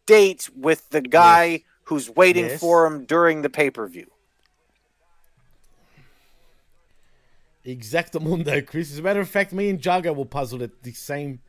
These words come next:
Speaker 2: situation. So how does the champion, uh, and now I hate fucking Orange Cassidy as champion, but how is the champion at a disadvantage?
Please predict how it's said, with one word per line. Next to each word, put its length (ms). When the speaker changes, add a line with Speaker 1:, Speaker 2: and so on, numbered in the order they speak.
Speaker 2:
situation. 600
So 160
how 140
does 120
the 100
champion, 640
uh, 120
and 100
now 160
I 140
hate 360
fucking 260
Orange 180
Cassidy 280
as 80
champion, 400
but 160
how 180
is 140
the 100
champion 480
at 160
a 60
disadvantage? 840